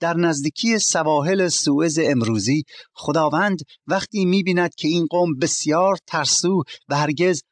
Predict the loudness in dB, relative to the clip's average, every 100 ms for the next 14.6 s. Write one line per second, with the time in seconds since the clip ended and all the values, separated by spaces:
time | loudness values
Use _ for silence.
0 | _ -2 2 2 2 2 0 0 0 2
1 | 2 0 2 2 2 2 2 0 0 2
2 | 0 0 -2 0 0 0 0 2 2 2
3 | 2 0 -2 0 0 0 -4 -10 -12 -4
4 | 0 2 2 0 0 0 0 -2 -4 -4
5 | -4 -2 -2 -2 -10 _ -10 -8 -2 -2
6 | 0 0 2 0 0 0 0 2 0 0
7 | -2 -4 -12 -8 -4 -2 -2 -2 0 0
8 | 0 0 -2 _ -12 -8 -6 -8 -10 _
9 | _ _ _ _ -2 0 0 0 2 2
10 | 0 -2 _ _ -2 0 0 0 0 -2
11 | -4 -2 -4 -4 -6 -4 -2 -2 -6 _
12 | _ -4 -2 0 0 0 -4 -6 -6 -8
13 | -16 _ _ _ _ _ _ _ _ -8
14 | -6 -2 0 0 0 0